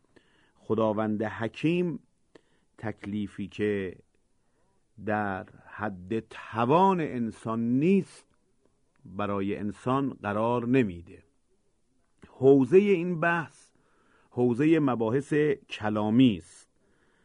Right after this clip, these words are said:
بنابراین نمیتوان برای قاعده لا حرج استناد به این حکم عقلی کرد،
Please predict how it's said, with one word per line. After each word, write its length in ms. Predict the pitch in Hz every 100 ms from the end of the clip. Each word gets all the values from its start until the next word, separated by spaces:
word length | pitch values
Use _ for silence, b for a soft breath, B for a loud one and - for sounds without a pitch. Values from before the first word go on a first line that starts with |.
| _ _ _ _ -
بنابراین 840 | 117 127 127 127 - 185 175 - - -
نمیتوان 840 | 135 160 202 165 - 123 120 117 110
برای 760 | 113 113 113 113 113 110 101 - _ _ _ -
قاعده 640 | 113 107 110 107 110 113
لا 320 | 110 117 117
حرج 680 | 104 120 123 160 185 - - _ _ _ _ _ _ _ -
استناد 680 | 107 - - 113 147 135 117
به 100 | 104
این 220 | 107 160
حکم 460 | 143 147 160 - 139
عقلی 600 | 143 - 107 107 123 175
کرد، 360 | - 104 92